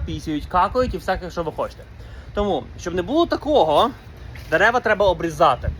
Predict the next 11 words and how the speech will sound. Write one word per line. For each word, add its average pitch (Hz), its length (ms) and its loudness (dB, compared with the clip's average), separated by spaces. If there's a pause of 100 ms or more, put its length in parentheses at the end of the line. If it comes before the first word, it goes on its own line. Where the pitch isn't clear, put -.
І 147 80 -8
так, 190 360 2
страхові 170 300 -8
компанії 170 540 -2
теж 180 380 4
платять, 165 380 -2
що 160 80 -8
називається 160 460 0
debris 160 400 0
removal. 147 400 0 (100)
Це 147 260 2